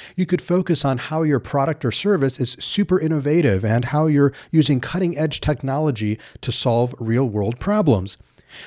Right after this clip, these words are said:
Brands that come to mind when I think of the magician archetype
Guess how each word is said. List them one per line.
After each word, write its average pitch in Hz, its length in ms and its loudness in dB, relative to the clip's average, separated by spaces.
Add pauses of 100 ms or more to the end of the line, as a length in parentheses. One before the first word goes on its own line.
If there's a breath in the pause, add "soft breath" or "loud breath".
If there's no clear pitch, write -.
Brands 180 380 0
that 160 180 -2
come 156 180 -2
to 147 120 -4
mind 131 320 0
when 117 140 0
I 151 140 0
think 127 280 -2
of 110 140 -2
the 113 80 -2
magician 110 480 -2
archetype 104 680 -6